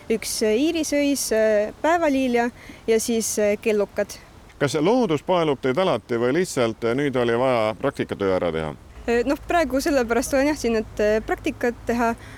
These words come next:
Speaker 1: aga muidu ka ikka aeg-ajalt satun siia botaanikaaeda,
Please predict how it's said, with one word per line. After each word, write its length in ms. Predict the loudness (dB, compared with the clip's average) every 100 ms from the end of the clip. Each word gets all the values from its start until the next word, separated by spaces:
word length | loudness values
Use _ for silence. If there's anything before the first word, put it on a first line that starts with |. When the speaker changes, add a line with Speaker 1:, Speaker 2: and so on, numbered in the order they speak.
| -4
Speaker 1:
aga 380 | 0 0 0 0 2 2 4 4 4 2
muidu 240 | 0 0
ka 140 | 2 2
ikka 220 | 2 2
aeg-ajalt 320 | 2 2 0
satun 240 | -2 -4 -2
siia 460 | 0 0 2 0 -2
botaanikaaeda, 760 | -2 0 -2 0 0 0 0